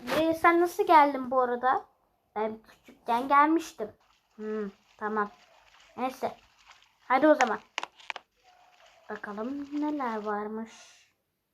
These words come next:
Her yer gözüküyor. Polis kameralarda ne varsa her şey gözüküyor.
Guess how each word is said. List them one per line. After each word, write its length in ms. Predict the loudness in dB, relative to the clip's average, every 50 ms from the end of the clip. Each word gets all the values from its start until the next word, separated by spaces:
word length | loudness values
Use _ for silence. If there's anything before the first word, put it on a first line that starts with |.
| _ _ _ _ _ _ _ _ _ _ _ _ _ _ _ -20 _ _ _ _ _ _ _ _ _ _ _ _ _ _ _ _ _ _ _ _ _ _ _ _ _ _ _ _ _ _ _ _ _ _ _ _ _ _ _ _ -2
Her 200 | 2 2 2 2
yer 180 | 2 2 2 2
gözüküyor. 640 | 2 0 -4 -2 -2 -6 -6 -4 -2 -2 -2 -2 -2 -4 -10 -8 -8 -8 -10 -8 2
Polis 280 | 2 2 2 2 2 4
kameralarda 720 | 4 4 6 4 4 6 8 8 8 8 8 6 4 4
ne 180 | 6 8 8 8
varsa 300 | 8 8 6 6 8 8
her 120 | 8 6
şey 240 | 6 4 2 4 4
gözüküyor. 520 | 4 4 4 2 0 2 4 6 6 6